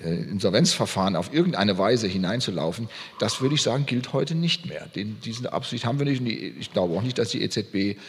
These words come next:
für so eine Politik steht. Sie ist, ähm, sie ist sozusagen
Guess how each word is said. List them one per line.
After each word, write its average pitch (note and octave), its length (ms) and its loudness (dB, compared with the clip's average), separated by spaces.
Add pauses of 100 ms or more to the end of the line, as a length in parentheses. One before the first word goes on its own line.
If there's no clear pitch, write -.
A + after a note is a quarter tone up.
(180)
für G2+ 160 -2
so G2+ 160 0
eine F#2 160 0
Politik - 380 -4
steht. - 240 -6 (220)
Sie A#2+ 260 2
ist, - 480 2 (560)
ähm, F#2 400 2 (560)
sie G#2+ 160 -6
ist B2 100 -2
sozusagen A#2+ 300 2